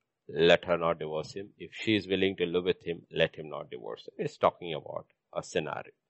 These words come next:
a case. Okay? Let me be very, very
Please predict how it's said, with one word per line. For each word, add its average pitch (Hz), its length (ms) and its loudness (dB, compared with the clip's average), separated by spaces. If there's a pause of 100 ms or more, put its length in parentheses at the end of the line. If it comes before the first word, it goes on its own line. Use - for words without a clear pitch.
(920)
a 90 120 8
case. - 480 -2 (160)
Okay? - 220 2 (540)
Let 82 240 -2
me 120 100 8
be 113 140 6
very, 95 260 6
very 101 400 2